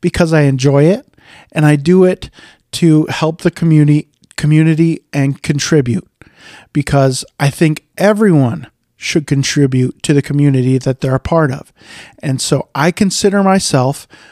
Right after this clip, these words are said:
a part of the lawn care community on YouTube, on social media. And so I want to contribute,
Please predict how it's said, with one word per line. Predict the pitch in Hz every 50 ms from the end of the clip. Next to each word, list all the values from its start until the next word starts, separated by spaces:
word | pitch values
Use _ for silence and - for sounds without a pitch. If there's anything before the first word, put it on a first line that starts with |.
| - _ -
a | 196
part | - - - 139 135 - - _
of | 170 160 151
the | 175
lawn | 160 151 143 123 123 127 139
care | - - - 135 131 135
community | - - - 180 185 202 214 202 160 127 139 127 123 147 - - - - _ _ _ _ _
on | 127 123 120
YouTube, | 123 123 120 131 139 139 - - 170 170 170 165
on | 160 151 147
social | - - 147 139 - - 185 190
media. | 208 220 240 202 151 135 131 - - - - - - _
And | - 156
so | 120 - - 135 - -
I | - 139 131 139 175
want | 190 175 147 131 123 127 - -
to | - - 139 143
contribute, | 143 - 196 185 180 - - 208 196 156 135 120 113 - - - -